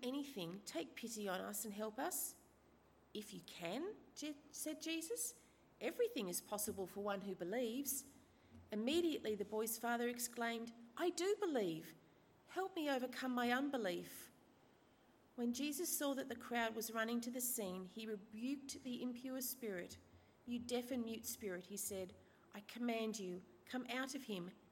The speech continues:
and never enter him again." The spirit shrieked, convulsed him violently,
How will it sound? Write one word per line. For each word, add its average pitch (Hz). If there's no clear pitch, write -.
and 196
never 202
enter 170
him 175
again." 175
The 226
spirit 226
shrieked, -
convulsed 208
him 233
violently, 190